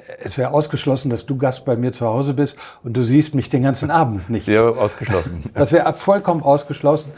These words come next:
Speaker 1: Und genauso ist das auch im Restaurant ausgeschlossen. Also die Beteiligten soll man sehen, das soll ein persönliches Erlebnis werden. Und daran arbeiten wir.
Speaker 2: Thomas, ich habe ein paar halbfertige,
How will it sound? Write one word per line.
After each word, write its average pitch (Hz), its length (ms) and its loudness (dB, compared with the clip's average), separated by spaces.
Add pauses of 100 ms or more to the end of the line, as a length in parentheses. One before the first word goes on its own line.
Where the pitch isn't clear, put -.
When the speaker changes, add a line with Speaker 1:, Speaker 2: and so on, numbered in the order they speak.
(280)
Speaker 1:
Und 123 100 -6
genauso 135 440 4
ist 143 240 0
das 123 120 -2
auch 123 180 -2
im 120 100 -4
Restaurant 117 600 -2
ausgeschlossen. 104 540 -12 (300)
Also 104 120 -8
die 117 100 -2
Beteiligten 110 840 -4 (180)
soll 113 280 0
man 147 260 0
sehen, 127 320 -2
das - 120 -16
soll 123 120 -4
ein 110 140 -6
persönliches 143 640 -4 (340)
Erlebnis 131 600 -4
werden. 156 400 -4 (480)
Und 107 340 -4
daran 117 300 0
arbeiten 104 440 -2
wir. 90 160 -10 (600)
Speaker 2:
Thomas, 120 200 0
ich 110 80 -2
habe 120 120 0
ein 117 120 0
paar 107 400 2
halbfertige, 110 840 0